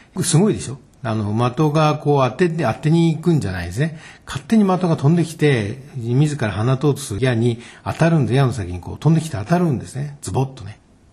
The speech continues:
これが、あの、大事ですね。で、そのことのイメージでみんな持ってました？皆さんこう聞いてらっしゃる方。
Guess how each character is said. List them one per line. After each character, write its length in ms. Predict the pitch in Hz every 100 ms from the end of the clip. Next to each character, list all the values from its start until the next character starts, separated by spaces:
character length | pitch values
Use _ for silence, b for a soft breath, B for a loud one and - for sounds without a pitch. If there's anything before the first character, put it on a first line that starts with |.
| -
こ 120 | 214
れ 80 | 233
が、 260 | 233 226
あ 20 |
の、 320 | 143 107 95 -
大 260 | 110 98 92
事 300 | 95 98 - -
で 80 |
す 160 | - -
ね。 120 | 139
で、 260 | 147 180 175
そ 160 | 180
の 160 | 185 196
こ 160 | 190 190
と 260 | 202 185
の 80 | 180
イ 80 | 170
メ 160 | 175
ー 40 | 160
ジ 100 | -
で 60 |
み 80 | 110
ん 20 |
な 60 | 123
持 80 | 123
っ 20 |
て 80 | 117
ま 100 | 156
し 60 | 147
た？ 140 | - 127
皆 160 | 110
さ 80 | 107
ん 40 |
こ 140 | 95 98
う 40 |
聞 100 | -
い 20 | 110
て 80 |
ら 60 | 104
っ 40 |
し 80 | 101
ゃ 40 | 101
る 80 |
方。 200 | 87 82